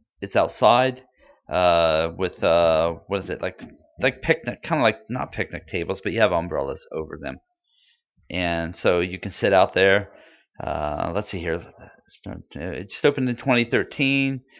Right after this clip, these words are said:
You can get a relaxing Duff on draft. None other than Duff Gardens itself, part of the Simpsons expansion. The venue presents weary guests with snacks to nibble on, Simpsons-inspired drinks everyone in the family can enjoy.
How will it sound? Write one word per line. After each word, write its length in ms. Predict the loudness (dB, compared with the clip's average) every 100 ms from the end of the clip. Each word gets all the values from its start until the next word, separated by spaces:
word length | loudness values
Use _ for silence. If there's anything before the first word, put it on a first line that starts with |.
| -20 -10
You 100 | -4
can 60 | 2
get 140 | 6 6
a 120 | 6
relaxing 1000 | 6 8 8 6 0 0 -2 -4 -12 2
Duff 280 | 6 6 4
on 180 | 0 2
draft. 580 | 4 6 6 4 -2 -20 _ _ _ _ -6
None 280 | 0 4 4
other 240 | 4 2
than 160 | 0 2
Duff 240 | 2 2
Gardens 340 | 4 4 2
itself, 440 | -8 -2 2 2 0
part 180 | -2 -2
of 40 |
the 60 | -6
Simpsons 400 | -8 -8 -10 -10
expansion. 600 | -12 -4 -4 -4 -8 -8
The 80 | -4
venue 280 | -4 -4
presents 380 | -8 -10 -10 -8
weary 260 | -4 -2 0
guests 300 | -2 -2 -4
with 120 | -14
snacks 680 | -10 -2 0 0 -4 -20 -20 _ _ _ -10
to 80 | -2
nibble 320 | 0 2 2
on, 300 | 2 0 -2 -10 _ -20 _
Simpsons-inspired 960 | -2 -2 0 -2 -2 -4 6 8 8
drinks 360 | 4 0 0 -2
everyone 360 | -4 0 0 0
in 80 | -2
the 60 |
family 340 | -2 0 0 -4
can 180 | -4
enjoy. 460 | -6 -4 -2 0 -2